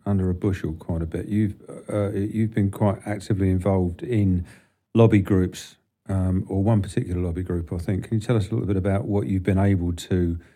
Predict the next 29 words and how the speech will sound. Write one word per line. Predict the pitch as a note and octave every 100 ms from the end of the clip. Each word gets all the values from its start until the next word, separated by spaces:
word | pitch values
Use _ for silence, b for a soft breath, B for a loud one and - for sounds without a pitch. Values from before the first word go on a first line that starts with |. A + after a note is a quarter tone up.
| b b b _ -
well, | A2+ F2+
at |
least | B2 A#2+ A#2
the |
sort | G2+ A2+
of |
communications | - A2 G2+ A2+ G2 G2+
you've | F#2+
been | F#2+ G2+
able | G#2+ F#2
to | F2
have | D#2+ D2 G2 E2 D#2+ - -
and, | G#2+ G2+ F#2+ F2+ G2 - G#2
um, | F#2+ F#2 F2+ G#2 - _ -
how | F#2 G#2
much | G2 G2+ -
you've | G2
been | F#2+
able | F#2+ F2
to | F2
help | E2+ G2 F2+ -
or | F2+ F2 F2 _ _ _ _ _ _ _
not, | F#2+ G2 -
as | E2
the | F#2
case | - F#2 E2
may | F#2
be, | F2+ G2
as | F#2 F2 -